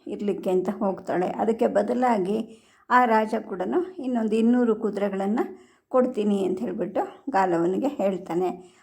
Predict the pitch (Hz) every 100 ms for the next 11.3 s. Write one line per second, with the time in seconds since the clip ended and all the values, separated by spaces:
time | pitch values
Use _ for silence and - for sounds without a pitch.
0 | - 226 269 269 214 208 208 185 214 -
1 | - - 226 - 247 226 202 208 202 196
2 | 196 202 175 202 226 196 170 - - 214
3 | - _ _ _ - 254 254 233 190 226
4 | 214 202 269 - - _ - 208 233 247
5 | - 180 180 - - _ _ _ - 294
6 | 277 247 240 202 214 269 277 196 220 226
7 | - 277 220 233 247 214 220 220 214 240
8 | - 247 - 190 175 233 226 180 - -
9 | 180 190 - - - _ 277 262 233 214
10 | 240 233 185 - 330 - _ _ - 294
11 | 294 208